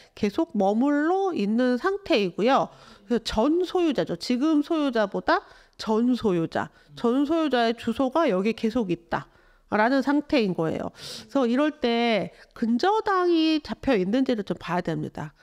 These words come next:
만약에 전 소유자가 지금 현재 임차인 될 수도 있을까요?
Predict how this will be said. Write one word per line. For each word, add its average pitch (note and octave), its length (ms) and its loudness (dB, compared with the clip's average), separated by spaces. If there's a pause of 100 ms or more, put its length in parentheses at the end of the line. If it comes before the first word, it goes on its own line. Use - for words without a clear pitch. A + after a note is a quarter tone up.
(480)
만약에 B3 480 2
전 A#3 300 0
소유자가 B3+ 920 0 (460)
지금 C4 400 0
현재 E4+ 340 2
임차인 B3+ 500 2
될 F#3+ 180 -2
수도 A#3 220 -2
있을까요? F3+ 580 -4